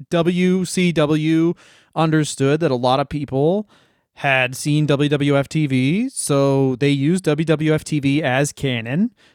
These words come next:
worked it into their own storylines, and finished the story well, which is,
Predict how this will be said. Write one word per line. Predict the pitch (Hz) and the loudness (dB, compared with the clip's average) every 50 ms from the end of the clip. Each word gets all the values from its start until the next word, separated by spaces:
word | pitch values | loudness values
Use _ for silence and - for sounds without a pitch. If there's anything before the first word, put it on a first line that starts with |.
| _ _ | _ _
worked | - 147 160 156 - | -2 -2 -2 0 0
it | 170 170 | -2 0
into | - 151 151 165 165 | 0 0 0 0 0
their | 160 156 - - | 0 0 0 0
own | 139 139 156 170 | 0 2 2 0
storylines, | 165 - - 123 120 123 123 117 117 117 123 147 202 254 294 - - - - - - _ _ _ _ | 0 0 0 2 2 2 0 0 -2 -2 0 0 0 0 -2 -4 -10 -14 -16 -20 -20 _ _ _ _
and | - 165 165 170 170 175 175 175 170 175 175 | -2 0 2 2 2 2 2 2 2 0 -2
finished | - - - 160 170 202 202 - | -4 -4 -2 0 0 0 -2 -2
the | - - | -8 -4
story | - 226 220 226 226 226 233 233 233 233 226 226 240 | -2 0 0 2 2 2 2 0 0 0 0 -2 -2
well, | 269 208 247 269 220 127 104 107 123 - | -2 -2 0 0 0 0 -2 -6 -10 -4
which | - 156 147 - | -4 -4 -2 0
is, | 156 151 151 147 143 139 - - | 0 0 0 0 -2 -6 -10 -14